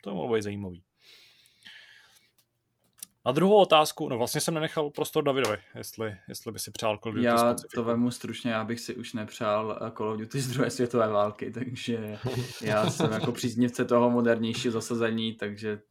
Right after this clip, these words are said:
Speaker 2: to je jako stručný, no.
Speaker 1: Dobře, to je docela, docela možná kontroverzní názor, ale na druhou otázku asi nebude mít moc odpovědi, že by tady někdo byl trošku větší literát než my.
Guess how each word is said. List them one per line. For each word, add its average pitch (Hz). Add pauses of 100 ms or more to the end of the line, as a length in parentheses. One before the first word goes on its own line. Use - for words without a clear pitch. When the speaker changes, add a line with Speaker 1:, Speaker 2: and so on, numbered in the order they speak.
(160)
Speaker 2:
to -
je 95
jako 104
stručný, 104
no. 101 (1080)
Speaker 1:
Dobře, 104
to 127
je 113
docela, 104 (120)
docela 110
možná 107
kontroverzní 131
názor, 156 (720)
ale 120
na 139
druhou 165
otázku 151
asi 143
nebude 123
mít 120
moc 127
odpovědi, 120 (360)
že 113
by 117
tady 120
někdo 117
byl 120
trošku 113
větší 120
literát 110
než 131
my. 110